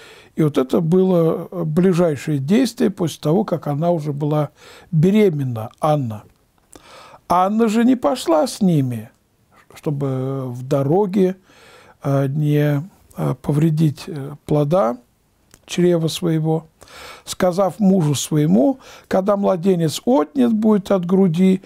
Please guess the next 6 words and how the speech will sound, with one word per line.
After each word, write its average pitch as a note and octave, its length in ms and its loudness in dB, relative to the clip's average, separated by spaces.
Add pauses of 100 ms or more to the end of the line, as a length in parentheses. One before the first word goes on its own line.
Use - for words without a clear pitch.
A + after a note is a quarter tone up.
(260)
и F#3 100 -2
подрастёт, E3+ 960 0 (300)
тогда E3 300 0
я D#3+ 100 2
отведу D#3+ 560 2
его, G#3 480 2